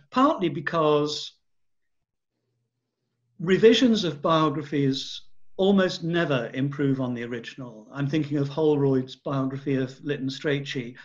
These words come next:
uh, the original edition of which I think is far better than the, the revised edition. So I'm worried that if I wrote a revised edition, I would end up writing a book that just isn't as good. Um,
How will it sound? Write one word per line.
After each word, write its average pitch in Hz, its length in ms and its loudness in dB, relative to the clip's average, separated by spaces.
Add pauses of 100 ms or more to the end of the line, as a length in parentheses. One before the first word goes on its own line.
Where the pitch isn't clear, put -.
(440)
uh, 135 280 2
the 151 140 2
original 151 500 0
edition 139 420 -2
of 127 120 -4
which 139 380 -2
I 156 180 0
think 131 500 -8
is 139 260 -2
far 139 340 -2
better 135 280 -6
than 127 200 -6
the, 123 160 -10 (500)
the 135 120 -4
revised 151 580 -2
edition. 135 400 -4 (260)
So 214 200 4
I'm 202 260 6
worried 233 360 8
that 190 100 4
if 196 120 0
I 175 100 2
wrote 202 280 4
a 220 40 0
revised 156 480 0
edition, 160 460 -2
I 143 120 4
would 151 140 4
end 165 220 0
up - 300 -2
writing 156 420 0
a 143 60 2
book 147 280 -2
that 147 100 -10
just 151 240 -4
isn't 143 260 -4
as 135 160 -6
good. 135 340 0 (480)
Um, 170 460 2